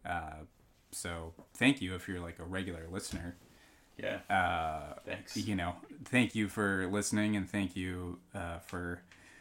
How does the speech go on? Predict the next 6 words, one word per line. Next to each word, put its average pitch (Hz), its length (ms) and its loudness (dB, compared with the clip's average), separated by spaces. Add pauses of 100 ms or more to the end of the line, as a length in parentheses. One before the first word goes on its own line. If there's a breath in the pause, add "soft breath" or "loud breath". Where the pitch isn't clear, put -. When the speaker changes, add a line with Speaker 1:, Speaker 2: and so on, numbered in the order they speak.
(400 soft breath)
Speaker 1:
joining 135 500 12
us - 380 6
as 110 280 2
we 107 160 6
explore 104 540 4
this 98 420 0